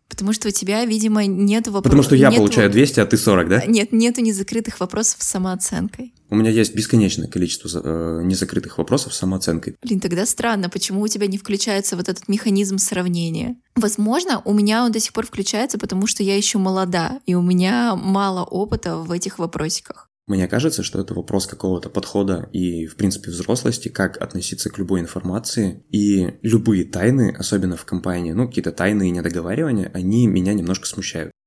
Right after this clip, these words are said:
Speaker 2: Я не собираюсь тут как-то ломать систему и что-то с этим делать, я живу по этим правилам, но внутренне я их абсолютно не понимаю.
Speaker 1: Слушай, возможно, на большом количестве людей работодателю придется платить больше денег. Те места, в которых он мог чуть подэкономить с человеком,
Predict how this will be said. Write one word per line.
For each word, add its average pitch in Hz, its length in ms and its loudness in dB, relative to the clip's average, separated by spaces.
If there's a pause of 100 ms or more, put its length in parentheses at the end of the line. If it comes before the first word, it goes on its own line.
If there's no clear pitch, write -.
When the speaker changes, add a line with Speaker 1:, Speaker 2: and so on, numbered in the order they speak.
Speaker 2:
Я 107 160 6
не 110 80 6
собираюсь 101 540 0
тут - 160 -14
как-то 92 240 -4
ломать 90 240 0
систему 90 400 -2
и - 20 -6
что-то 92 240 -4
с - 100 -6
этим - 220 -6
делать, 120 400 0
я 87 240 -4
живу 90 240 -4
по - 80 -6
этим 90 200 -4
правилам, 117 520 0
но 107 160 4
внутренне 107 420 4
я 92 200 0
их 98 100 -10
абсолютно 90 380 -4
не 82 100 -4
понимаю. 82 480 -6 (340)
Speaker 1:
Слушай, 220 360 -2
возможно, 214 840 -4 (120)
на 196 160 0
большом 214 360 -2
количестве 196 640 -4
людей 190 640 -2
работодателю 196 760 -2
придется 196 440 -4
платить 180 420 -2
больше 175 440 0
денег. 156 560 -4 (160)
Те 226 160 2
места, 202 500 0
в 190 260 -10
которых 196 420 -2
он 196 160 0
мог 196 240 0
чуть - 180 -6
подэкономить 202 920 -2
с - 140 0
человеком, 190 680 0